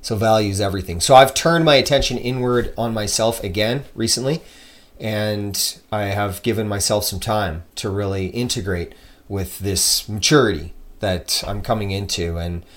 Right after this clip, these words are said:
I appreciate everyone for listening to my podcast and listening to the experiences that I've gone through. And I always am under the belief that the information that and experience that I've gone through, through the education will, will help you in your life in, in some way. I mean,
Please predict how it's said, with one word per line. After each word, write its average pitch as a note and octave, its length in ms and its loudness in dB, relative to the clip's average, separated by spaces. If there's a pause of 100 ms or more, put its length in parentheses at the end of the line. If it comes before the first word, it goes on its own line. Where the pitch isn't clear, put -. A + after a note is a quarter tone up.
(240)
I G#2 80 0
appreciate A#2 680 2
everyone A#2 380 0
for G#2 160 -2
listening G2 560 -2
to G2 200 -4
my F2+ 180 -2
podcast F#2+ 680 0
and F2+ 120 -4
listening A2 380 -2
to G#2+ 120 -2
the F#2 340 0 (200)
experiences C3 640 2
that A2 160 6
I've F#2+ 180 2
gone G#2 220 2
through. G2+ 200 0
And F#2+ 120 0
I F#2 140 0
always G2+ 800 0
am F2 380 -8 (240)
under A2 140 -2
the F#2 100 -6
belief B2 460 4
that F#2 240 0 (560)
the F2 460 -2
information G#2 680 -2
that F2 300 -6 (180)
and F2+ 160 -6
experience G#2+ 520 0
that F2+ 100 -2
I've F2 160 -4
gone F#2+ 240 0
through, F2 240 -4
through F2 200 -6
the E2+ 120 -4
education F2 720 -4
will, F2 200 -6
will F2+ 160 -6
help G2 280 -4
you F2+ 140 -4
in E2+ 100 -2
your E2 140 -2
life F#2 480 0
in, E2 140 -8
in G2+ 200 -6
some B2+ 340 4
way. G2 360 4
I F2 80 -4
mean, F2+ 280 -6